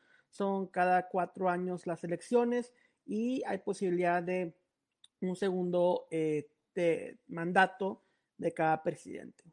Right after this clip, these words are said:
una reelección. Entonces, eh, pues el día de hoy se re-, inauguró, eh, Joe Biden. Em, ¿qué es lo que, qué es lo que sucedió? Quiero abordar dos temas. ¿Qué es lo que sucedió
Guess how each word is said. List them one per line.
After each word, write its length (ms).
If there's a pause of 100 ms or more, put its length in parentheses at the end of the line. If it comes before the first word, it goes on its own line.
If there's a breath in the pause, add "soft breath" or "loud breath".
(280)
una 240
reelección. 580 (680)
Entonces, 800
eh, 520
pues 120
el 80
día 120
de 60
hoy 220
se 120
re-, 180
inauguró, 1000 (380)
eh, 420
Joe 280
Biden. 580 (600)
Em, 960 (600)
¿qué 140
es 80
lo 180
que, 340
qué 100
es 40
lo 160
que 100
sucedió? 600
Quiero 160
abordar 420
dos 220
temas. 320
¿Qué 100
es 60
lo 100
que 80
sucedió 640